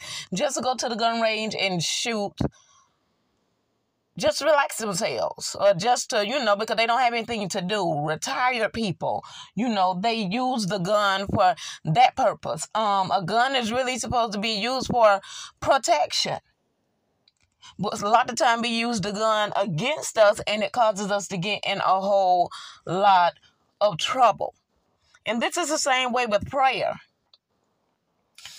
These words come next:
We mishandle prayer, we misuse prayer, and the results are not good, um, because we use it as a weapon against people,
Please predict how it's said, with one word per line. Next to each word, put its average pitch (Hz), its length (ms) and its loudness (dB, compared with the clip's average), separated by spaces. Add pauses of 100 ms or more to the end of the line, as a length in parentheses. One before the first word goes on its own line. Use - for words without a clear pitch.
(140)
We 285 160 0
mishandle 240 600 0
prayer, 247 300 6
we 233 160 -2
misuse 208 560 -2
prayer, 220 540 4 (400)
and 247 320 0
the 220 180 -2
results 208 680 2
are 233 180 6
not 196 380 0
good, 196 680 -2
um, 185 440 0
because 196 360 -4
we 202 100 -4
use 214 340 -4
it 233 100 0
as 196 180 2
a 180 80 -2
weapon 196 360 0
against 180 360 -6
people, 262 440 -2